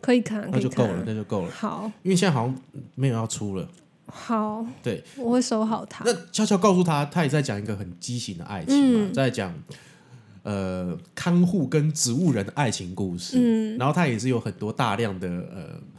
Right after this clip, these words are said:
Speaker 2: 默片
Speaker 1: 对。
Speaker 2: 去对剪，然后这个男主角，好像西班牙影帝，
Speaker 1: 嗯。
Speaker 2: 然后他就是整天就跟他阐述，“我最近跟那个西-，植物人就讲说，哎，我最近做了些什么事情，
Speaker 1: 嗯。
Speaker 2: 我看了些什么。”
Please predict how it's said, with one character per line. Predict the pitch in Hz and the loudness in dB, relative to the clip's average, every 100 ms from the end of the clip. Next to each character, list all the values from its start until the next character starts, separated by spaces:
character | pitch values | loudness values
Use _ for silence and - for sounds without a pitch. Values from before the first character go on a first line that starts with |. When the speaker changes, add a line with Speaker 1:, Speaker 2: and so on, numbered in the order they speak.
| - | 0
Speaker 2:
默 | 180 170 113 | 6 6 4
片 | - 127 - - | 0 -4 -4 -4
Speaker 1:
对。 | 226 214 208 | -2 -2 -4
Speaker 2:
去 | 226 139 | -6 -6
对 | - 123 90 | -2 -2 -2
剪， | - - | -8 -10
然 | 101 | -4
后 | 120 | -4
这 | 131 | -4
个 | 127 - - - - - | -6 -8 -14 -18 -18 -8
男 | 113 120 | -4 -2
主 | 127 131 | -2 -2
角， | 127 87 - - - - - 127 104 | -2 -4 -8 -18 -20 -20 -18 -16 -12
好 | 107 | -8
像 | 110 127 | -4 -4
西 | - | -2
班 | 131 117 | -2 -2
牙 | 101 | -6
影 | 98 87 - | -10 -14 -10
帝， | 104 - - | -10 -8 -2
Speaker 1:
嗯。 | 233 | 0
Speaker 2:
然 | |
后 | 117 | 0
他 | 120 | -4
就 | 123 | -6
是 | 120 | -8
整 | 98 92 | -10 -8
天 | 113 | -8
就 | |
跟 | 117 110 | -8 -8
他 | |
阐 | 110 - 80 | -8 -12 -14
述 | - 95 | -12 -12
，“我 | 90 | -12
最 | - | -10
近 | 110 92 | -8 -10
跟 | - 120 | -8 -8
那 | 117 | -6
个 | |
西-， | 101 - _ _ - | -10 -14 _ _ -20
植 | - 95 | -14 -10
物 | 117 107 | -6 -4
人 | 90 85 | -4 -6
就 | 107 | -8
讲 | 90 | -8
说， | 90 | -10
哎， | 104 | -8
我 | 98 90 | -8 -8
最 | 101 | -8
近 | 110 101 | -8 -8
做 | 113 95 | -6 -6
了 | |
些 | 90 95 | -6 -8
什 | 78 | -10
么 | 76 | -12
事 | - | -12
情， | - 254 | 0 4
Speaker 1:
嗯。 | 262 214 | 4 4
Speaker 2:
我 | 196 | 2
看 | 214 | -2
了 | 202 | -6
些 | 180 185 | -8 -8
什 | - - | -8 -10
么。” | - 57 | -12 -16